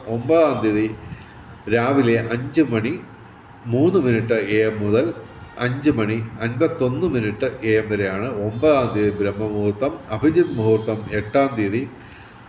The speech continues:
രാവിലെ പതിനൊന്ന് അൻപത്തഞ്ച് എ എം മുതൽ ഉച്ചയ്ക്ക് പന്ത്രണ്ട് നാൽപത്തൊന്ന് പി എം വരെയാണ്,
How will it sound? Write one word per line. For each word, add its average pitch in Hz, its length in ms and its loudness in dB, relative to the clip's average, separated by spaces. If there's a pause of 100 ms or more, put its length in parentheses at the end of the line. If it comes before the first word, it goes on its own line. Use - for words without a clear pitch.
(300)
രാവിലെ 117 560 2
പതിനൊന്ന് 127 440 2
അൻപത്തഞ്ച് 123 800 -2
എ 104 320 0
എം 101 220 -2
മുതൽ 131 240 0 (680)
ഉച്ചയ്ക്ക് 117 680 -2 (220)
പന്ത്രണ്ട് 131 600 0 (1800)
നാൽപത്തൊന്ന് 123 880 0 (400)
പി 117 80 2
എം 131 220 2
വരെയാണ്, 104 600 0